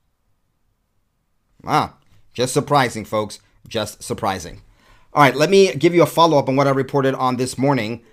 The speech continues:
about the downed U S drone over the Black Sea.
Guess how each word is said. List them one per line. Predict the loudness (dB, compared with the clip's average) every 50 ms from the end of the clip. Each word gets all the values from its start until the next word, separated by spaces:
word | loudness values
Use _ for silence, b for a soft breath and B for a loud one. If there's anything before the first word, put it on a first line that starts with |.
| b b b b b
about | -6 -2 0 2 2 0 0 -4
the | -6 -6 -4 -4 -4 -4 -6 -6
downed | -4 -2 0 2 2 2 2 0 0 -2 -4 -8 -10
U | -6 -4 -2 0 0
S | 0 -2 -6
drone | -10 -8 -2 0 2 2 2 0 -2 -8 -10 -10 -12 _ _ _ _ _ _ _ _ _
over | -2 0 0 0 0 0 0 -2
the | -4 -6 -8 -8
Black | -8 -6 -4 -2 -2 -2 -2 -6
Sea. | -8 -8 -6 -6 -6 -8 -8 -10 -14